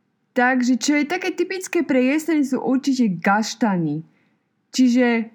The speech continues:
choďte na gaštany, choďte zbierať gaštany. Či už sami, s deckami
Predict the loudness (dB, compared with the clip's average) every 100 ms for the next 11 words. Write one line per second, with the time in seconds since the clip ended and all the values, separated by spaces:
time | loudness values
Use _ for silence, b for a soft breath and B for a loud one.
0 | -8 0 0 2 0 2 2 2 -2 -6
1 | -8 -2 0 -2 -4 -4 -2 -2 0 0
2 | 0 0 -2 -2 -2 -2 -4 -6 -4 -2
3 | 0 0 0 -4 b b b b b b
4 | -20 -2 0 2 2 2 0 0 0 -2
5 | -2 -2 -2 -4 -4 -2 0 0 -2 -2
6 | -2 -2